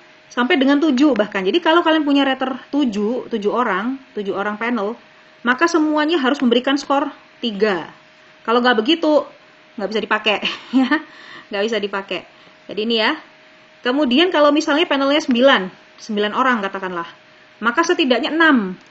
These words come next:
or-, eh, delapan orang, sorry, delapan orang yang harus setuju. Dan seperti itu ya, jadi pakai di tabel ini ya, tabelnya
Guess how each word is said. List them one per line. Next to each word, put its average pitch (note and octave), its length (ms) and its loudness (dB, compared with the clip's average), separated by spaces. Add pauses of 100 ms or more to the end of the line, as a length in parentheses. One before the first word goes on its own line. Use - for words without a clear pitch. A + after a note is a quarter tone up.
(220)
or-, A3 160 -4
eh, A3+ 160 -2
delapan C4 400 4
orang, C4 260 0
sorry, F#3+ 300 -4
delapan C4+ 320 -2
orang C#4+ 160 0
yang C4 160 0
harus A#3+ 100 -4
setuju. G3 380 -6 (640)
Dan F3 100 -14
seperti F#3+ 320 -10
itu F3 60 -4 (100)
ya, D4 60 2
jadi A#3+ 240 -2
pakai G#3+ 240 -6
di A3+ 80 -4
tabel F#3+ 340 -4
ini F#3 160 -8
ya, A#3 60 -8
tabelnya F#3+ 640 -6